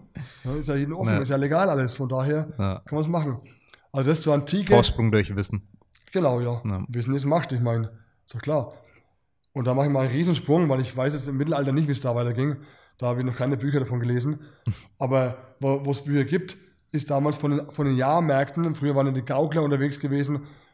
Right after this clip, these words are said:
Speaker 1: heute gibt's ja Ladengeschäfte, das gab's ja früher nicht, da gab's Gaukler und, und, äh, Jahrmärkte, die sind von Stadt zu Stadt gezogen und da haben sich nämlich viele Leute dazugesellt. Also der, der Barber, der halt Haare geschnitten hat und auch Zähne gezogen hat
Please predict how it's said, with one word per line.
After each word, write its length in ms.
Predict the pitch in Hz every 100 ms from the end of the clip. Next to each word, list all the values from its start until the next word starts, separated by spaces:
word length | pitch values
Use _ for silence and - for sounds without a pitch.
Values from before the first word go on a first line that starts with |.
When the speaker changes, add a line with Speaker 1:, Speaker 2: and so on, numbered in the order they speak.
| _
Speaker 1:
heute 140 | 135
gibt's 160 | 135 123
ja 100 | 131
Ladengeschäfte, 800 | 131 127 156 165 156 160 160 165
das 160 | 135 -
gab's 200 | 127 151
ja 60 |
früher 200 | 143 156
nicht, 220 | 156 160 143
da 60 |
gab's 220 | 123 117 -
Gaukler 420 | 135 135 170 180 - - _ _ _ -
und, 240 | 135 123
und, 260 | 165 131 131
äh, 120 | 127
Jahrmärkte, 600 | 123 143 156 160 175 170 - - _
die 160 | 135 131
sind 220 | 131 139
von 140 | 135
Stadt 340 | 120 185 190 -
zu 80 | -
Stadt 220 | - 135
gezogen 480 | 185 175 185 185 202 - - _ _ _ _
und 220 | 143 143
da 60 | 143
haben 80 | 147
sich 80 | 147
nämlich 160 | 143
viele 180 | 143 165
Leute 360 | 156 151 151 -
dazugesellt. 720 | 139 - 185 165 123 120 110 - - _ -
Also 120 | 127
der, 400 | 117 123 120 117 - _ _
der 160 | 131 123
Barber, 500 | 131 147 151 160 160
der 140 | 127
halt 200 | 120 117
Haare 280 | 110 139 147
geschnitten 340 | 135 156 143 147
hat 120 | 143
und 100 | 127
auch 80 | 113
Zähne 260 | - 170
gezogen 400 | 170 165 165 160
hat 220 | 156 156